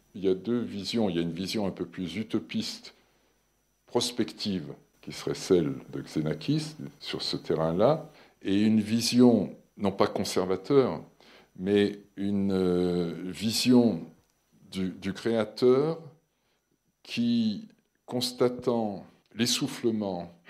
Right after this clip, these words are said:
ou l'incapacité de renouvellement ou la difficulté de renouvellement,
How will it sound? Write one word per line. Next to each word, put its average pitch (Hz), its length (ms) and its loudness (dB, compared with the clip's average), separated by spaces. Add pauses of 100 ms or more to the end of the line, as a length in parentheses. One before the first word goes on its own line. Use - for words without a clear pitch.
(340)
ou 101 380 -4
l'incapacité 113 1040 2
de 101 60 0
renouvellement 92 1040 0 (400)
ou 92 60 -8
la 87 100 2
difficulté 107 800 -2
de 90 80 -6
renouvellement, 87 800 -2